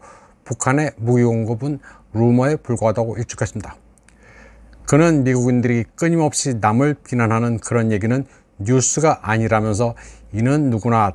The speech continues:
다 아는 사실이라고 강조했습니다. 러시아 연방 국제문제위원회 그리고리 카라신 위원장은 미국이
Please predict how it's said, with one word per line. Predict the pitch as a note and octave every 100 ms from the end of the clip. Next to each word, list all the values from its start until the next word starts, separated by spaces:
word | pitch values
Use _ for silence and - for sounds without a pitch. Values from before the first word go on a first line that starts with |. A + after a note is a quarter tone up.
| -
다 | - A2+
아는 | A2+ B2+ B2+
사실이라고 | - A#2 - A2+ A2+ A2 G#2+
강조했습니다. | A2+ - A2+ G#2 - F2+ - _ _ - - - - - - -
러시아 | A#2+ C3+ C3+ E3+
연방 | C#3+ B2 A#2 B2+ A2+
국제문제위원회 | - A#2 - D#3+ C#3 A#2+ A#2 A2 A2 A2+ C3 - - _
그리고리 | - B2 C3 D#3 E3
카라신 | - - B2+ A#2 - D#3+ C#3+
위원장은 | - B2 A2+ G#2+ A#2 C#3 - - -
미국이 | G#2+ G#2+ A2 B2